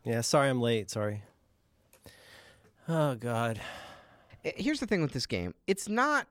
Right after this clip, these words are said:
Speaker 2: you know, a lot of times when you play a tabletop game, you're, you're gonna have what you might think of as fun. And that's,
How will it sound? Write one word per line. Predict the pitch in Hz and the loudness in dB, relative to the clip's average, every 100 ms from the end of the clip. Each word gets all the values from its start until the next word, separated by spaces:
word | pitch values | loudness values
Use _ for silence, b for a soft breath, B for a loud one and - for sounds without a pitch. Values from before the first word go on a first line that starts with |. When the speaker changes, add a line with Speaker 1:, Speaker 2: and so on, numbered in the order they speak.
| - | -4
Speaker 2:
you | 247 | 0
know, | 254 214 | 6 6
a | |
lot | 240 311 | 6 4
of | |
times | 240 202 | 2 0
when | 160 | 0
you | 151 | 2
play | 151 | 2
a | |
tabletop | 131 135 120 131 117 | 2 2 2 2 2
game, | - 117 113 | 2 2 4
you're, | 117 117 113 117 101 | 4 6 4 2 0
you're | 135 | 2
gonna | 156 147 | 4 4
have | 143 135 131 113 - | 6 6 6 4 -6
what | 123 131 | 0 2
you | 135 | 2
might | 135 131 | 0 -2
think | 135 123 | -4 -2
of | 110 | -2
as | 98 | -4
fun. | - 123 87 64 - _ _ _ _ _ _ _ _ _ _ | -4 -2 -2 -6 -18 _ _ _ _ _ _ _ _ _ _
And | 147 151 151 156 | -2 0 2 2
that's, | 196 226 | 2 0